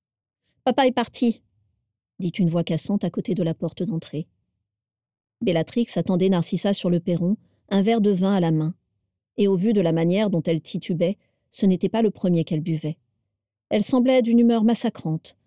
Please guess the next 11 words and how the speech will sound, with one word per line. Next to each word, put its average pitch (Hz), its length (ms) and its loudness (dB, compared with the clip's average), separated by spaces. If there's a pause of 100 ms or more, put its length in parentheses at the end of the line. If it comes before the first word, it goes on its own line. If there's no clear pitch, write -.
(180)
encore 220 240 2
davantage 208 480 0
qu'au 202 120 0
début 180 220 2
de 190 60 2
la 175 140 2
cérémonie. 170 580 0 (920)
Narcissa 247 480 0
décida 214 400 0
de 185 100 2
l'ignorer, 175 500 0